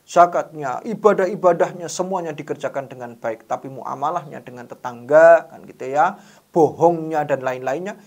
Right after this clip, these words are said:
itu tidak, tidak beres. Maka akan digantol dengan gantolan-gantolan di jembatan itu tadi. Ini kurabi yaumil qiyamah. Nah, gitu ya. Nah, tetapi kalau saat dia di dunia,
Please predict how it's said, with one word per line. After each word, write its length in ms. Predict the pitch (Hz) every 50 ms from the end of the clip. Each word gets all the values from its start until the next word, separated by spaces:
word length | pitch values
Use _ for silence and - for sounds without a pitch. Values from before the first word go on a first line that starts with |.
| _ _ _
itu 280 | 135 135 135 165 165 -
tidak, 480 | 135 127 127 139 135 135 160 - -
tidak 320 | - 143 - 139 - - -
beres. 480 | - 123 117 117 107 - - - -
Maka 240 | _ - - - 127
akan 160 | 127 - 127
digantol 560 | 120 120 - - - 131 143 147 135 139 127 123
dengan 280 | 123 117 120 113 110 -
gantolan-gantolan 960 | - 110 110 110 107 127 131 123 117 113 - 110 113 107 107 107 107 123 - _ _ _ _ _ _ _ _
di 240 | 135 131 127 127 127 _ _ _ _ _ _ _ _
jembatan 480 | 165 135 127 117 120 113 - 113 107 -
itu 240 | - - - -
tadi. 320 | - - - _ _ - 135 _ _ _ _ _ _ _ _
Ini 240 | - 139 170 185 180
kurabi 560 | 180 180 170 156 143 123 - - 170 160 143
yaumil 640 | 127 120 120 123 131 147 185 202 196 - - _ _
qiyamah. 520 | - 131 117 78 60 50 - - - - _ _ _ _ _ _ _ _ _
Nah, 60 | _ _ _
gitu 240 | _ _ _ - 65
ya. 80 | 62 _ _ _ _ _ _ _ _ _ _ _ _ _ _ _ _ -
Nah, 160 | - - -
tetapi 960 | _ 165 165 165 196 214 262 - - - 202 190 180 180 196 226 262 - -
kalau 400 | - 214 190 202 208 202 - -
saat 560 | - - - 269 330 - - - - - _
dia 240 | - 226 233 247 240
di 240 | - 208 214 202 202
dunia, 640 | 196 180 165 156 143 131 123 120 113 113 113 110